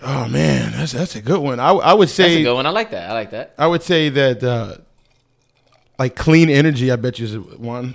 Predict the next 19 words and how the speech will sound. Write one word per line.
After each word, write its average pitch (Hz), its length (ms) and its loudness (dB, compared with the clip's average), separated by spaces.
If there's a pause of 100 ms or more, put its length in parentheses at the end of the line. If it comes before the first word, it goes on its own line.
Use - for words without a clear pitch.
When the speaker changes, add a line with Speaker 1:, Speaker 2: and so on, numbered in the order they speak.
Speaker 1:
I 101 80 -8
bet 131 200 -2
you 131 60 -2
we'll 135 100 0
figure 135 240 -2
that 135 160 8
out. 123 280 2
Speaker 2:
Oh, 117 140 -8
shit, - 220 -12
I'm - 60 -18
Speaker 1:
I - 40 -16
Speaker 2:
sorry. 123 120 -4
Speaker 1:
bet 143 160 0
you 135 80 -4
we'll 135 100 -2
figure 131 280 -4
that 135 160 0
shit 123 180 -4
out. 117 280 -4